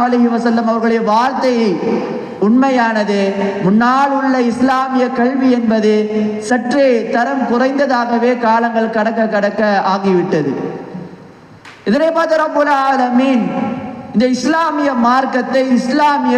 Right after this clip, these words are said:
கல்வியை திரும்பவும் ஹயாத்தாக்கும் விதமாக, திரும்பவும் உயிர்ப்பிக்கும் விதமாக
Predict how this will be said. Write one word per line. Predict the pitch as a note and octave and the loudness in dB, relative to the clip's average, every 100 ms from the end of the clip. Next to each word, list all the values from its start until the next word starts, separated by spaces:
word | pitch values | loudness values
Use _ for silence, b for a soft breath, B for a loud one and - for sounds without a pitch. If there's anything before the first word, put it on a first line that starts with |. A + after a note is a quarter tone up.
| A#3+ | 0
கல்வியை | C4 C#4+ B3 A3+ A3+ G#3+ E3 A3+ G#3+ A3 - - - - - - - - - - - - - - | 0 0 2 2 2 2 0 -2 -2 -4 -8 -10 -12 -16 -18 -20 -20 -20 -20 -20 -20 -20 -20 -8
திரும்பவும் | - D4 D#4+ E4 D#4+ D4 - | 0 0 2 2 2 0 0
ஹயாத்தாக்கும் | C#4 E4 F4 E4 D4 D4 C4+ B3+ | 0 2 0 0 0 0 0 0
விதமாக, | B3 A#3+ A#3 A3 G#3 C#4+ B3+ - - C4 | 0 2 2 0 2 0 0 -2 0 0
திரும்பவும் | C#4+ D4+ D4 C#4 B3+ A3+ | 2 2 2 2 2 2
உயிர்ப்பிக்கும் | D4 E4 - D4 C4+ A#3+ | 2 2 0 -2 0 0
விதமாக | A#3+ A#3 A3 G#3+ | 0 0 0 0